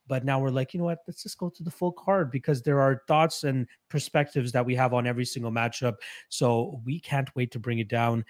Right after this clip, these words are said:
uh, and break it down for you guys as well. Clint, you excited for the show? You excited to get things going a little bit more with the Prediction Strike side of things?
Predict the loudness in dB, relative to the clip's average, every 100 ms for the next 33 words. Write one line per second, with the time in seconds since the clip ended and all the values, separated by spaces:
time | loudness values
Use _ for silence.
0 | -12 -6 -4 -2 -2 0 0 0 0 0
1 | 0 0 2 0 0 -2 2 2 2 2
2 | 2 2 -4 _ _ _ _ _ _ 4
3 | 4 10 10 10 6 6 8 8 8 8
4 | 6 4 2 4 4 2 0 2 2 2
5 | 2 2 4 4 6 8 8 8 6 6
6 | 4 4 4 0 0 0 0 -4 0 -2
7 | -2 -2 -4 -2 -4 -6 -8 -12